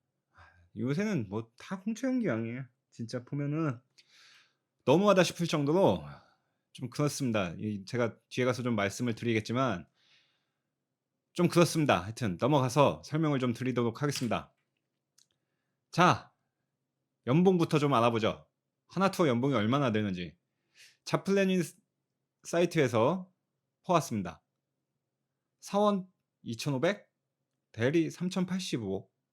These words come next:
과장 삼천구백, 차장 오천삼백, 부장 오천팔백? 사원이 이천오백?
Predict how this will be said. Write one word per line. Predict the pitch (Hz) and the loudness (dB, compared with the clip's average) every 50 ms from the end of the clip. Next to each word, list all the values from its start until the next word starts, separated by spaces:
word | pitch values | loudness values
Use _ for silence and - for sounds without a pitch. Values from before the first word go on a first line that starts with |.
| _ _ _ _ _ _ _ | _ _ _ _ _ _ _
과장 | _ - - 107 107 170 190 208 | _ -10 -8 -6 -4 -2 -4 -2
삼천구백, | - 214 208 208 - 196 180 - 120 117 113 - _ _ - - - 113 113 104 98 117 - _ _ _ _ _ _ _ _ _ _ _ _ _ - | -2 -4 -6 -4 -4 -6 -4 -4 -6 -6 -6 -10 _ _ -14 -10 -6 -2 -2 0 -2 -2 -6 _ _ _ _ _ _ _ _ _ _ _ _ _ -18
차장 | - - 185 190 190 170 123 | -12 -10 -8 -6 -4 -4 -4
오천삼백, | 110 113 - 143 139 147 156 143 107 95 104 - _ _ _ _ _ _ _ _ _ _ _ _ | -6 -6 -8 -8 -8 -6 -6 -6 -6 -8 -10 -12 _ _ _ _ _ _ _ _ _ _ _ _
부장 | - - - 143 135 | -10 -4 -2 0 0
오천팔백? | 113 104 - 117 123 135 135 160 214 - - _ _ _ _ - - - - - - _ _ _ _ _ _ _ | 0 -2 -4 -4 -4 0 0 0 0 -2 -6 _ _ _ _ -14 -12 -10 -10 -12 -14 _ _ _ _ _ _ _
사원이 | - - 233 254 254 220 147 | -2 2 4 6 6 6 4
이천오백? | - - 196 180 151 131 170 214 - - _ | 4 4 4 4 6 6 6 4 4 0 _